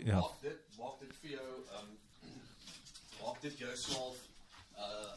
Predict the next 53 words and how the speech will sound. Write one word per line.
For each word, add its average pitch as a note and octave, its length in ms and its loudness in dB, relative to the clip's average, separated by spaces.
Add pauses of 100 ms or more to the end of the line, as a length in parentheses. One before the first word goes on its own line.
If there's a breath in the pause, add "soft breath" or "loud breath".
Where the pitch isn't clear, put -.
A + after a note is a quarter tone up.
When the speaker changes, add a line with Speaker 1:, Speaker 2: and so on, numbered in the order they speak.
(440)
Speaker 2:
hoe - 120 -12
kan C3 100 -2
ek B2+ 120 0
sê, A#2+ 360 8 (500)
<laughs> - 1900 -8
het A2 280 8
dit C3 140 12
jou A#2 180 12
self C3+ 280 12
'n C3 40 2
bietjie C3+ 200 10
geïntimidate, B2+ 920 12
hierdie, A2 240 10
hierdie A2+ 260 8
ouens A#2+ 320 8
met A#2 140 6
hierdie A2+ 180 8
backgrounds? - 600 6 (100)
Speaker 1:
Bro, A2+ 360 12 (160)
heeltemal. A2+ 680 12
<laughs> - 80 10
Eh, C#3 300 12
laat C#3+ 220 12
ek F#3 100 12
even E3 220 12
die D3 100 12
storie D3 220 12
vertel B2+ 300 12
van B2+ 120 12
hoe A#2 100 12
ons A#2+ 100 12
ontmoet G#2+ 460 12
het. - 280 8
Speaker 2:
Ja. G2 100 12
Speaker 1:
Doen, - 180 12
eh, - 180 12
ek C3+ 140 12
ken E3+ 180 12
vir C#3 160 12
Jean G#2 280 12
nou F#2+ 140 12
al F#2 120 12
baie. D#2+ 300 12
Jean A#2 300 12
het F3+ 80 12
Speaker 2:
Ja. F#3+ 40 10
Speaker 1:
gespeel C#3 380 12
in A#2+ 80 12
'n A2 80 12
band G#2 260 12
met G#2 80 12
die G#2 80 12
naam F#2+ 320 12